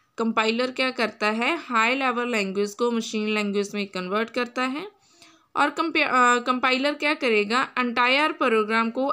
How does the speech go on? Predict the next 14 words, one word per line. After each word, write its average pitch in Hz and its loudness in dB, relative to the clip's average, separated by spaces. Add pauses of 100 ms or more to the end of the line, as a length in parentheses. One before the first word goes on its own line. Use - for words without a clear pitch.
(120)
at 233 2
one 220 2
time 220 2
translate 185 -2
करेगा। - -10 (520)
पूरे 277 2
के 269 2
प-, 262 -10
पूरे 226 2
प्रोग्राम 208 0
को, 233 -2
फुल 240 -2
प्रोग्राम 202 -2
को 240 -2